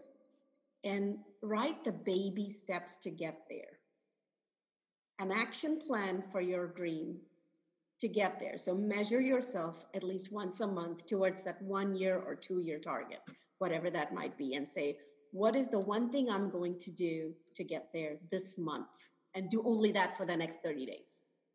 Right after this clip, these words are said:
That really helps me hone in on one thing. I'm gonna become an expert at underwriting.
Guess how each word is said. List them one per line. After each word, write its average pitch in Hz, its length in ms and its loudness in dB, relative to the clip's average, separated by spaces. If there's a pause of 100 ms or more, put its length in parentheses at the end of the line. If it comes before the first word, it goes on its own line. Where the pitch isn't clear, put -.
(320)
That 190 220 2
really 208 260 6
helps 202 320 -2
me 170 180 -2 (140)
hone 208 180 4
in 196 140 2
on 180 200 0
one 170 240 -2
thing. 117 300 -4 (300)
I'm 262 120 8
gonna 339 140 8
become 294 260 6
an 254 60 10
expert 220 340 2
at 180 100 6
underwriting. 175 500 0